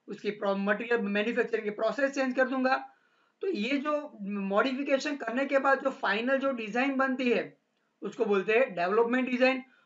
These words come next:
जो final design बनेगी वो हमें जिस design में से मैंने copy किया था उसी design का थोड़ा modified form होगा,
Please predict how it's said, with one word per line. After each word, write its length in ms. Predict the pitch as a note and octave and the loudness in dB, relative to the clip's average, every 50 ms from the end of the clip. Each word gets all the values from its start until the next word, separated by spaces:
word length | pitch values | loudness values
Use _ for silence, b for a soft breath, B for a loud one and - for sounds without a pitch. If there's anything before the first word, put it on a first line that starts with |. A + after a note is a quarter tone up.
| b b - | b b -2
जो 100 | B3 C4 | -2 -2
final 440 | - - A3 G3 G#3 A#3 C4+ C#4+ C#4 | 0 0 -2 -2 0 0 0 0 2
design 340 | C4 C4+ B3 C4+ C#4+ C#4+ C4 | 0 0 0 2 2 2 2
बनेगी 480 | C4+ C4+ C#4 C#4 B3+ A3+ F#3+ - B B B B B B | 2 4 4 2 2 2 0 -2 B B B B B B
वो 120 | F#3 G3 A#3+ | -2 0 0
हमें 320 | A#3 A#3 A#3+ A#3+ B3 G#3 | 2 2 0 0 -2 -2
जिस 240 | - A#3+ C4 B3 G#3 | -2 -4 -6 -6 -6
design 320 | G#3+ G#3+ G3 A#3 B3 B3+ | -6 -6 -2 0 0 0
में 100 | B3+ B3+ | 0 0
से 100 | B3+ C#4 | 0 0
मैंने 200 | C4 B3+ B3 B3+ | 0 0 0 0
copy 380 | B3 - - G3 G3 - C4+ C#4 | -2 -2 -2 -4 -2 -2 -4 -2
किया 180 | C4+ C4+ C4+ C4 | 2 4 4 4
था 120 | - - A3+ | 4 0 -2
उसी 260 | G#3 G3+ - C4 B3+ | -4 -4 -4 -6 -6
design 360 | G#3 A3+ G#3 G3+ A3+ A3+ A3+ | -4 -4 -2 0 0 0 0
का 80 | A#3 A#3+ | 0 -4
थोड़ा 460 | - - F#3+ F#3+ G3 A3+ C#4 F#4+ - b b b b b b G3 | -4 -4 -2 2 4 4 4 2 0 b b b b b b -10
modified 580 | F#3 F#3+ G3+ A3 A#3+ B3+ - - C4 B3+ C4+ | -2 2 2 2 2 2 0 2 2 2 0
form 240 | B3+ - B3+ B3+ B3+ | 0 -2 -4 -4 -2
होगा, 280 | A#3+ B3+ B3 B3 C4 | 0 0 0 2 2